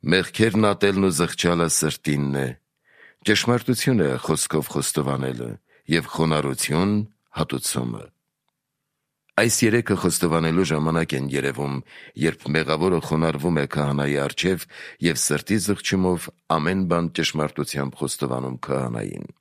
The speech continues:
Իսկ երբ ծածկում են մեղքը, չորս վտանգ ունի այդ. նախ՝ հպարտություն,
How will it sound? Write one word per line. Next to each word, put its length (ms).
Իսկ 220
երբ 220
ծածկում 500
են 160
մեղքը, 500
չորս 340
վտանգ 480
ունի 240
այդ. 340
նախ՝ 320
հպարտություն, 800